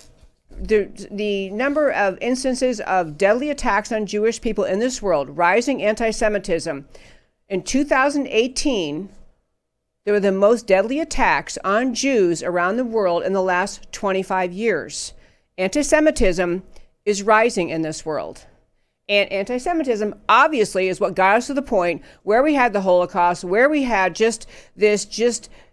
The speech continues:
bred in hatred by Hitler and his entire cabal in convincing the German people,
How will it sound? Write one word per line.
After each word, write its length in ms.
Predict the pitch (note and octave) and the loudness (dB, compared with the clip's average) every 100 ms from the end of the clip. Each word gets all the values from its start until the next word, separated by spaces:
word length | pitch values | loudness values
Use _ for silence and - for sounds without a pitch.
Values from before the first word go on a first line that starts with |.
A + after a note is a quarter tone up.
| _ | _
bred 560 | - F#3 G#3 B3+ D4 - | -8 0 2 4 2 2
in 280 | A#3 A#3 | -2 -2
hatred 760 | A3+ G3 B3 C4+ - F3 D3 E3 - - - | -4 0 2 2 0 -2 -2 -4 -14 -20 -6
by 380 | D#3+ F#3+ A3 B3+ | 0 2 2 0
Hitler 600 | - G#3+ D3 E3 E3 A3+ - | 0 -2 0 0 0 -2 -4
and 400 | F#3 F#3+ G3+ A3+ | 0 2 4 2
his 300 | G#3 A3+ G#3+ | 2 2 2
entire 520 | G#3+ G3+ - A#3+ A3+ | -4 -4 -2 0 0
cabal 640 | G#3+ G3+ A3+ G#3 D3+ E3+ G#3+ - _ _ _ _ _ _ _ _ - | -2 0 2 2 2 0 -4 -16 _ _ _ _ _ _ _ _ -4
in 200 | G#3+ G3+ | -4 0
convincing 800 | - A#3+ G3+ F4 F#4+ G3+ F3 F#3+ | 0 2 4 4 2 0 2 2
the 140 | G3+ | 0
German 380 | F#3+ A#3 A3 G#3+ | 0 0 0 -2
people, 640 | - D4+ D#4 F3+ E3+ B3+ | 0 0 2 2 2 0